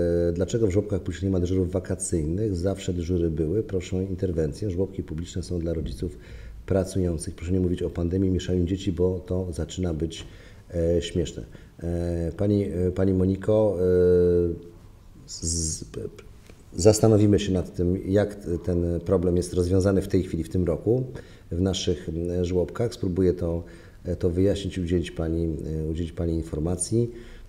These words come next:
Mm, oczywiście żłobki na pewno w jakiejś mierze będą, będą pracowały, ale ten okres wakacyjny zawsze jest troszeczkę, e, z mniejszą liczbą miejsc dostępnych dla, dla rodziców. E, chciałbym zapytać, czy znany jest termin oddania nowej szkoły podstawowej przy Kredowej?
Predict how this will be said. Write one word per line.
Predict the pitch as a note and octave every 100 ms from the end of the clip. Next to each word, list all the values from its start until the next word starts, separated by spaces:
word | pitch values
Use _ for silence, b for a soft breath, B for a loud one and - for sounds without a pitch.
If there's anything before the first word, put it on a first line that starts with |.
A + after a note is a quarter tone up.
| -
Mm, | F2 F2 F2
oczywiście | E2+ F2 - F2+ E2+
żłobki | F#2 F2 F2+
na | D#2+
pewno | F2+ F2
w |
jakiejś | E2+ D#2 -
mierze | D#2+ E2
będą, | E2 E2 D#2+ D2
będą | D2+ E2+ E2 D#2
pracowały, | D#2+ - D#2+ E2+ F#2 G2+ A2 B B B
ale | F2+
ten | F2 F#2
okres | E2+
wakacyjny | F2 D#2+ G2 F#2+
zawsze | E2+ G2+ G2 E2+
jest | D#2 -
troszeczkę, | - E2+ - F2
e, | E2 E2+ B B - E2 F2 E2+ E2 E2 D#2+ D#2+ D#2+
z | D#2+ F2
mniejszą | G2 G2 E2
liczbą | D#2+ D#2+ E2
miejsc | E2+ D#2+
dostępnych | D#2+ - C#2+ - D#2 D2
dla, | D2 C#2+ C#2
dla | D2+ D2+
rodziców. | D2+ C#2 - - - - B B B B B - -
E, | E2+ F2 F2 F2 F2 D#2
chciałbym | A2 G#2+ G2+
zapytać, | F#2+ F#2+ G#2
czy | -
znany | F#2 G2
jest | F#2+ -
termin | F#2 F#2 F2+
oddania | E2+ F2+
nowej | F2+ E2 F2
szkoły | - E2+
podstawowej | E2+ - D2+ F2
przy | E2+ F2
Kredowej? | - F#2 F#2 C2+ A1